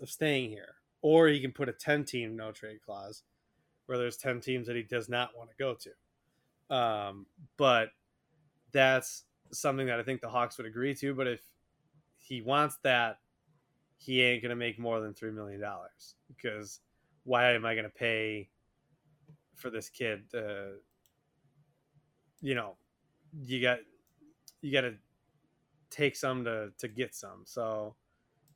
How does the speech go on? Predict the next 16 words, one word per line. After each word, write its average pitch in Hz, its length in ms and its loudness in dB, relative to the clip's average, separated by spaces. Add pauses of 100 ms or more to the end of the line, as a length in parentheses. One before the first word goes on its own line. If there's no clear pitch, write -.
(720)
um, 117 400 0
I 135 60 0
don't 135 100 0
know. 131 60 4
It's 120 160 -4
a 131 40 -4
very 139 320 2
interest-, 127 260 -8
the 131 120 2
Hawks 165 240 6
will 180 80 4
have 170 120 8
a 135 60 0
very 143 220 4
interesting 127 340 -4
offseason, 113 560 -2